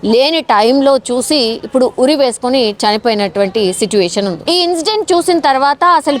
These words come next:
పిల్లల ఆలోచన విధానం ఎంత భయంకరంగా ఉంటుంది, కనీసం అంటే కనీసం వాళ్ళు వాళ్ళ అమ్మా నాన్న గురించి కావచ్చు, ఎవరి గురించి ఆలోచించట్లేదా? మరి మా తండ్రి ఎలా, ఎందుకు చెప్పాడు, ఏంటి అనేది కూడా కనీస అవగాహన ఉండట్లేదా?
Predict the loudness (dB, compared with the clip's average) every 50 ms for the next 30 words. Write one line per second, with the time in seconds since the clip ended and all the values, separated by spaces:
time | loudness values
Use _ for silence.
0 | -2 -2 0 2 2 2 4 4 4 2 4 2 2 2 2 2 0 2 0 0
1 | 0 0 0 0 0 0 0 0 -2 -2 -2 -2 -2 -2 0 -2 -2 0 0 0
2 | 2 2 2 2 2 0 2 2 2 0 0 0 0 -2 -4 -6 -6 -4 -2 -2
3 | -2 -2 -2 -2 -2 -2 0 -2 0 0 0 0 0 0 0 0 -2 -2 -2 -2
4 | -2 -2 0 -2 0 0 0 0 0 0 2 2 0 -2 -2 -10 -18 -20 -20 -16
5 | -8 -2 0 0 0 0 -2 -4 -6 -6 -6 -6 -8 -6 -4 -4 -4 -2 -2 -2
6 | -2 -2 -2 0 0 0 0 -2 -2 -2 0 0 0 2 0 0 0 0 0 0
7 | -2 0 0 0 0 -2 -2 0 0 2 2 2 2 0 0 0 0 0 0 -2
8 | 0 0 -2 -2 -2 -2 -2 0 0 0 0 -2 -2 -8 -20 -20 -20 -20 -12 -4
9 | -2 0 0 2 2 0 0 0 -2 -2 -2 0 0 0 0 2 2 2 2 4
10 | 2 2 2 0 0 0 0 0 0 0 0 0 -2 0 0 0 2 2 0 0
11 | 0 0 0 0 0 0 0 0 2 2 2 0 2 2 2 2 0 0 0 -2
12 | 0 0 0 0 2 2 2 2 0 0 0 0 0 2 0 0 0 0 0 0
13 | -2 0 0 0 0 2 0 0